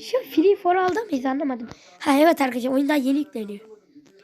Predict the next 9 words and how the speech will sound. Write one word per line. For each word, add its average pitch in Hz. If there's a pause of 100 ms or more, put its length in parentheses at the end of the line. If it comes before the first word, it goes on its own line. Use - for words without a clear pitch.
(520)
Roket 285
hala 349
yüklenemedi. 294
Bak 247
bıçak. 330 (1300)
Görünmez 294
roket. 247 (420)
Ah -
yüklendi. 254